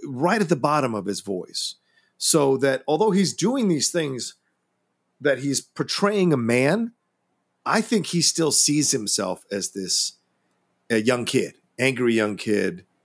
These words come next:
carrying out, uh, his vengeance on the world for his own reasons. Which is why when we see later moments with him, when he devolves into this primal animalistic thing,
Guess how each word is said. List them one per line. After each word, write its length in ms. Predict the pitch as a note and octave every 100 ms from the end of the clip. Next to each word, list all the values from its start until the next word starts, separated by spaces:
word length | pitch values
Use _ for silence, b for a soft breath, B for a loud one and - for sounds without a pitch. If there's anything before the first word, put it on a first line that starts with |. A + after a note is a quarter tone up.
| -
carrying 600 | - C#3+ C3 A#2+ A2+ G#2+
out, 500 | G#2 G#2+ G2+ - - - _ _ _ _ _ -
uh, 200 | G2 F#2
his 440 | - A#2+ G2 -
vengeance 500 | - B2 C3 A2 G2
on 180 | G#2 G2
the 80 | F#2
world 640 | F2+ G#2 G2 F2+ F2+ - _ _ _ _ _ -
for 160 | G#2 B2
his 140 | G#2+
own 200 | A2 G#2+ F#2+
reasons. 520 | G2+ - - - - _ b b b b
Which 160 | A#2
is 120 | B2+
why 220 | A2+ E3 F3
when 160 | C#3
we 80 | B2
see 240 | - C#3
later 320 | A#2 A#2 C3+ A#2
moments 400 | A2+ B2+ A2+ -
with 140 | G2
him, 220 | G#2 F#2+
when 100 | F#2+
he 120 | F#2
devolves 720 | G#2 A#2 G2 G#2+ A2+ A2+ A2
into 160 | A#2 G#2
this 160 | G2 -
primal 560 | - A#2+ A#2 A2 A2
animalistic 680 | G#2 A2 G#2+ A2 G#2 - G#2+
thing, 480 | - G3 A#2 F#2 F#2